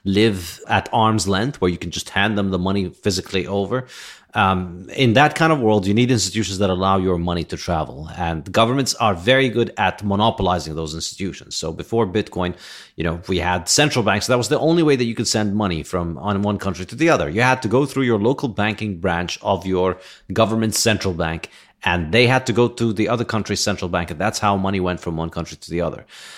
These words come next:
Now, the key engineering feature of Bitcoin that makes it different is that its international settlement is independent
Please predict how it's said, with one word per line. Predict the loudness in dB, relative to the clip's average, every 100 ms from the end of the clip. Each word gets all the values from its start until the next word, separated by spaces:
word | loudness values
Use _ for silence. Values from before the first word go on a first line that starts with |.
| -10 2
Now, | 6 8 6 0 -12 -4
the | 0 0
key | 0 -2 0 0 -2 -6 _ _ -20 _ _ 0
engineering | 2 4 4 4 4
feature | 2 0 2 0
of | 2
Bitcoin | 2 0 0 -2
that | -2
makes | -2 -2 -2
it | -2
different | -2 0 -2 -2 -2
is | 0
that | 0 -2 -2 2
its | 2 4 0 0
international | 0 2 2 2 0 -2
settlement | 0 0 0 -6 -8 -14 -20 -20 -18 -14 -14 -16 -20 _
is | 2 2 2
independent | 4 4 4 4 2 -2 -6